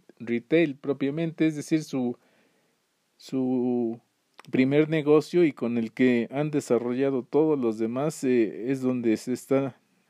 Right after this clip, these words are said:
ah, obteniendo un menor margen de utilidad y que por eso es de, también es de llamar la atención estos resultados hasta ahora y, pues, sobre todo ver hacia dónde se van a enfocar en el futuro con esta nueva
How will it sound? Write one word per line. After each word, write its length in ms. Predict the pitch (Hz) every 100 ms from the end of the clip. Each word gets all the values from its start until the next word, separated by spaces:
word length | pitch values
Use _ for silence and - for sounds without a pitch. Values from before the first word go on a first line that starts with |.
| _ _
ah, 260 | 110 95 107
obteniendo 680 | 110 120 127 139 131 127 113 _ _ _ -
un 460 | 147 151 139 120
menor 320 | 123 123 131
margen 400 | 135 139 - 131
de 60 | 117
utilidad 500 | 110 113 120 131 160
y 80 | 123
que 220 | - 110
por 240 | - 117 131
eso 180 | -
es 140 | 131 -
de, 280 | 113 110 - _ _ _
también 500 | - 120 120 127 127 - _ _ _ -
es 140 | 127
de 120 | 127 120
llamar 300 | 117 127 127
la 100 | 117
atención 500 | - 117 110 127 127
estos 280 | - 120
resultados 540 | 113 110 104 110 120 113
hasta 240 | 104 107
ahora 280 | 117 131 165 _ _ _ _ -
y, 360 | 135 165 175 - _ _ _
pues, 160 | 127 123
sobre 280 | 127 123 120
todo 460 | 147 151 156 - _ _
ver 220 | 143 143 151
hacia 280 | 139 131
dónde 320 | 120 139 139 131
se 120 | 127
van 180 | 135 139
a 40 |
enfocar 460 | 123 120 - 139 131
en 160 | 120
el 100 | 110
futuro 520 | - 113 - 135 151
con 260 | 147 120 117
esta 240 | 120 -
nueva 520 | 117 120 120 117 104